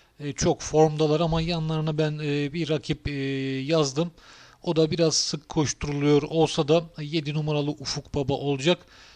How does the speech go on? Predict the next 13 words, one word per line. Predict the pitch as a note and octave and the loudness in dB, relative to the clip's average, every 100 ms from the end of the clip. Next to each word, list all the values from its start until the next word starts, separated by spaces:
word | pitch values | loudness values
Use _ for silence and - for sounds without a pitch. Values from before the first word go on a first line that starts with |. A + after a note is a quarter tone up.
| _ - | _ -12
E, | D3 C#3 C3+ | -6 -4 -4
önceliğim | C3+ F3+ E3 E3 D#3+ E3 | 0 0 2 2 2 -2
ekürüler, | E3 - E3+ E3 D#3+ E3 | -4 -4 0 4 4 2
bir | D#3+ D#3+ | -2 -2
numaralı | D#3+ D#3+ D#3 D3+ | -2 0 0 0
Fıstıkcan, | D3+ D#3 - E3+ - D#3+ F3+ E3+ _ - - _ | -2 -6 -6 -6 -2 0 0 -2 _ -20 -20 _
e, | D3+ D3 | -8 -4
ve | D3+ | 0
yedi | D#3+ E3 E3 E3 | 2 2 0 0
numaralı | D#3+ D#3+ D#3 D3+ D3+ | 0 2 2 2 0
Ufuk | - E3+ E3 - | -6 -6 -6 -4
Baba'dan | D#3+ D3 D3 D#3 D3 | 0 2 2 0 -2
da | D#3+ | -2